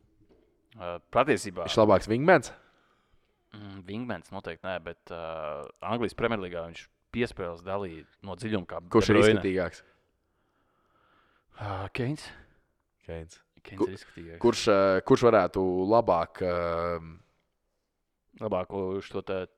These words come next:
Speaker 2: tevi aizstāvēt klubā, ja tev piesietos, ā, roadmeni no Londonas, Ziemeļlondonas?
Speaker 1: Pirmkārt, problēma to, ka Haalands neiet uz klubiem.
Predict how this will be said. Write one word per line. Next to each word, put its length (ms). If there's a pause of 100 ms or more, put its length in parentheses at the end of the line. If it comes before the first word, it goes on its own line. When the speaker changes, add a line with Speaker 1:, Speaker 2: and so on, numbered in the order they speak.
(180)
Speaker 2:
tevi 160
aizstāvēt 560
klubā, 460
ja 120
tev 220
piesietos, 540 (120)
ā, 120 (1200)
roadmeni 560
no 140 (300)
Londonas, 580 (220)
Ziemeļlondonas? 680 (100)
Speaker 1:
Pirmkārt, 440
problēma 360
to, 120
ka 120
Haalands 340
neiet 220
uz 80
klubiem. 320